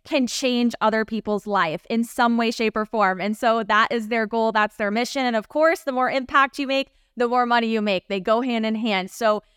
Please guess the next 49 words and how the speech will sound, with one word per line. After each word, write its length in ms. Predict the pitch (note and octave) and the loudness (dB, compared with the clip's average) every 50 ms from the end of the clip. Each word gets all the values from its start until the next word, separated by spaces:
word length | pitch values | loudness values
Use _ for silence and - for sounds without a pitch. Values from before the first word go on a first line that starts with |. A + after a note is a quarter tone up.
| _ _ - | _ _ -2
let's 280 | A3 A#3+ C4 C#4 - - | 2 4 4 4 4 2
not 180 | D#4+ D4 B3+ | 2 4 4
waste 220 | C4 C4 C4+ B3+ - | 4 2 0 0 -2
any 160 | C4+ B3 B3 | -2 -4 -4
time. 280 | - - B3+ B3 A#3+ | -2 -2 0 0 2
Let's 180 | A#3 A3 G#3+ - | 2 0 0 -2
get 180 | - A#3+ A3+ - | -4 -4 -4 -4
straight 340 | - - - B3 A#3 A#3 | -6 -4 -2 -2 -2 -2
into 340 | - A#3 A3+ A3 - B3 A3+ | 0 -2 -2 -2 -2 -2 0
it. 100 | A3+ A3 | 0 2
I'm 120 | G#3+ G#3+ G3+ | 2 0 0
just 160 | A3+ G#3+ - | -4 -4 -4
gonna 160 | B3 A3+ A3 | -2 -2 0
give 160 | G3 A3 A3 A3 | 0 -2 -2 0
you 120 | A3 G#3 | 0 0
a 60 | F#3+ | 0
potent 480 | - - - B3 B3 A3 - C4 A#3 - | 0 0 0 -2 -2 -2 -4 -6 -6 -2
session 400 | - - A3 A3 - - A#3 G#3+ | 0 0 0 0 0 -4 -6 -6
today. 380 | - - G#3 G#3 G#3+ G#3+ G3+ - _ _ _ | -4 -2 -2 0 0 -2 -4 -6 _ _ _
So 220 | _ - A#3+ A#3 | _ -2 -2 -2
pay 220 | A3 - - D4 C#4+ | -2 -2 0 2 2
attention, 560 | C#4+ - E4 D#4 C4+ C4 B3 D4+ C#4 C4 B3+ | 2 0 0 0 -2 0 0 0 0 0 -2
grab 380 | G3+ A3+ A#3 A#3+ B3+ C4 C4+ C4 | 0 2 2 4 6 4 4 4
your 140 | C4+ C4+ | 0 0
pen 240 | B3+ - D4+ C4+ C4 | 0 0 0 0 0
and 140 | C4 C4 B3 | 0 -2 -2
paper. 480 | D#4+ C4+ B3 A#3+ - C4 B3+ B3+ C4 - _ _ _ _ | -2 -2 -2 0 0 0 0 0 0 -4 _ _ _ _
You 200 | - A3 A#3 A3+ | -10 -8 -8 -6
will 300 | G#3 A3+ B3 C4 C4+ B3+ | -2 0 2 2 4 4
wanna 260 | - C4+ C4+ C4+ B3+ | 4 4 4 4 4
write 300 | A#3+ B3 B3 B3+ B3 - | 4 4 2 2 0 -2
these 220 | - B3 B3 B3+ A#3 | -4 -6 -4 -6 -4
things 360 | _ A#3+ A#3 A#3 A#3 A#3+ A3+ | _ -2 0 0 0 -2 0
down, 400 | G#3+ A#3+ A#3 G#3+ G3 F3+ E3+ D#3 | 2 4 4 6 4 4 2 -2
okay? 400 | - G3+ A3 B3+ G#3 G3 A3 B3 - | -4 -4 -2 0 0 0 0 0 0
I'm 120 | A#3+ A#3+ | 0 2
not 180 | B3 B3+ C#4 C#4 | 2 0 2 2
gonna 160 | D#4 D#4 D4 | 0 -2 -2
tell 180 | - - D4 | 0 -2 -2
you 160 | C#4 C#4 C#4 C#4+ | 0 0 -2 -4
some 400 | - - C4+ B3+ C4 A#3+ A#3 A#3 | -2 0 2 2 2 2 0 0
mystery 480 | A#3+ B3+ C4 - - - D4 C#4+ C#4+ | 0 -2 -2 -4 -6 -4 -4 -2 -2
thing 280 | C#4+ - C4+ B3+ B3+ B3+ | -2 -2 -2 -2 -2 -2
that 100 | B3 A#3 | -4 -4
you 100 | A#3 A3+ | -6 -8
probably 380 | - - - A#3 A#3 B3 B3 | -4 0 0 2 2 2 0
don't 160 | A#3 B3 A#3 A3+ | 2 2 2 2
already 300 | A3+ A3 A3 G#3+ G#3 G#3 | 2 2 2 0 -2 0
know, 340 | G#3 G3+ G#3 G#3+ B3+ D4 | 2 4 4 4 4 2